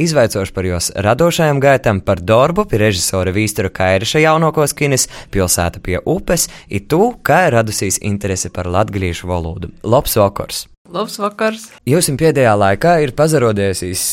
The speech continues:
Speaker 1: cīši lela interese gan par Latgolu, gan arī par, uh, latgalīšu valodu. Uh, vai jūsim pašai ir saknis Latgolā?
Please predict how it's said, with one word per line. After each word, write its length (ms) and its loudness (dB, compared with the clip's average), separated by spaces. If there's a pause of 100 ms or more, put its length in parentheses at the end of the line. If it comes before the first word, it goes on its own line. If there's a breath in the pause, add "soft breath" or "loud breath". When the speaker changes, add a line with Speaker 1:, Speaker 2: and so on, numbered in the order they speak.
Speaker 1:
cīši 260 0
lela 240 2
interese 400 -2
gan 320 0
par 160 -10
Latgolu, 640 2
gan 320 0
arī 400 0
par, 240 -2
uh, 220 -2
latgalīšu 640 -2
valodu. 560 0
Uh, 480 -2
vai 300 2
jūsim 260 -4
pašai 320 0
ir 140 0
saknis 420 -4
Latgolā? 460 -4